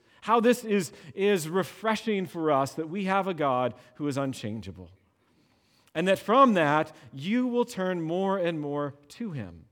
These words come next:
You will rest in him and, and who he is on a daily and moment-by-moment basis. So, if we look at James, the beginning of James is a section, and, and James as a book as a whole is,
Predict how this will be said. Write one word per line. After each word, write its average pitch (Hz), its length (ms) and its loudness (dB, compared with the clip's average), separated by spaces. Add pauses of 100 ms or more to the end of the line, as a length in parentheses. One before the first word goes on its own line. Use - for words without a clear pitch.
(440)
You 165 140 -6
will 202 140 4
rest 202 420 -4
in 147 180 -4
him 123 320 -4 (240)
and, 170 200 0
and 160 220 -2
who 233 220 -4
he 202 260 -2
is 147 220 2
on 143 160 -4
a 135 80 -2
daily 160 680 -2 (280)
and 135 160 -4
moment-by-moment 117 1400 -4
basis. 95 640 -12 (1000)
So, 147 380 2 (340)
if - 80 -16
we 190 80 0
look 254 160 4
at 262 100 4
James, 156 580 0 (460)
the 160 80 -8
beginning 262 340 6
of 208 100 4
James 170 540 2
is 160 180 0
a 160 80 0
section, 185 580 0
and, 151 180 2 (180)
and 175 120 -4
James 233 300 4
as 208 80 2
a 180 80 2
book 208 300 0
as 175 100 0
a 160 80 2
whole 185 280 0
is, 160 140 0